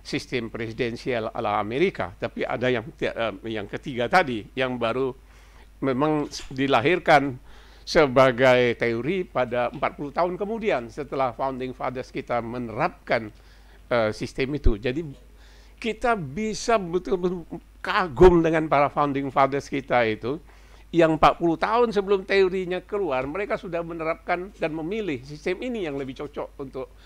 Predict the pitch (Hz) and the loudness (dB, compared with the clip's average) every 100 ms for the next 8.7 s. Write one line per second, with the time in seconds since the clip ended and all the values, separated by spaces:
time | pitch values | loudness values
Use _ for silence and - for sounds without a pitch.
0 | - - - - 113 107 139 131 - 135 | -20 -20 -20 -16 -2 4 4 4 2 2
1 | 131 123 123 120 104 - 101 90 - - | 2 -2 -4 -4 -6 -2 -2 -2 -10 -12
2 | 123 151 131 - - - - - - - | 0 0 0 -4 -20 -20 -20 -20 -20 -20
3 | - - - - 165 160 156 151 - 143 | -20 -20 -8 2 4 4 2 -2 0 0
4 | 143 160 151 151 143 139 127 123 - - | 4 4 4 2 2 2 0 -4 -14 -20
5 | - - - 139 127 143 139 139 226 208 | -20 -10 0 2 2 0 2 4 2 2
6 | 170 156 151 147 147 143 139 143 139 - | 0 0 0 -4 -2 -4 0 0 0 -2
7 | 139 - 135 127 123 120 180 208 180 165 | -6 -4 -2 2 2 4 4 4 0 -2
8 | 143 139 120 123 120 147 104 | -2 -4 -4 -4 -2 0 -2